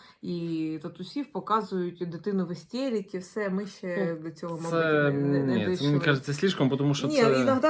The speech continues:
Speaker 1: це треба людям бачити. Інколи люди не розуміють, що це, знаєш, що це таке, в чому ж проблема? Гарна дитина, диви,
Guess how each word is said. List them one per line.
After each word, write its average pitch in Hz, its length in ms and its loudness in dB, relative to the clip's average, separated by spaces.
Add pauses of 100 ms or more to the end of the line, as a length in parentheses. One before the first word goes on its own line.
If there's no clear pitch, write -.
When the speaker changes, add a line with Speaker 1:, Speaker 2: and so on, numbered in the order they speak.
Speaker 1:
це 285 60 -2
треба 277 200 2
людям 254 280 0
бачити. 180 360 -2 (120)
Інколи 247 420 -2
люди 240 220 -2
не 233 140 2
розуміють, 233 540 -2
що 175 160 -8
це, 175 200 -12
знаєш, 185 300 -4
що 208 160 -4
це 202 140 -6
таке, 202 240 -4
в 196 80 -6
чому 247 220 0
ж 262 100 -6
проблема? 254 520 2
Гарна 254 400 0
дитина, 202 580 -2
диви, 190 280 -2